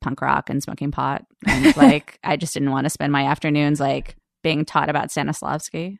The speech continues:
Speaker 2: <laughs> Uh, do you ever think about it again?
Speaker 1: Um,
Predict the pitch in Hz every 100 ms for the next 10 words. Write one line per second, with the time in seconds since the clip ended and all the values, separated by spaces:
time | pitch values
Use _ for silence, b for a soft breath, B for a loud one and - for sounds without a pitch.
0 | - 220 - 262 254 - - - _ 285
1 | B B 247 - 180 180 151 139 147 196
2 | 175 156 151 113 - - 170 - 160 147
3 | 151 156 196 226 b b b b b -
4 | 214 214 208 214 214 214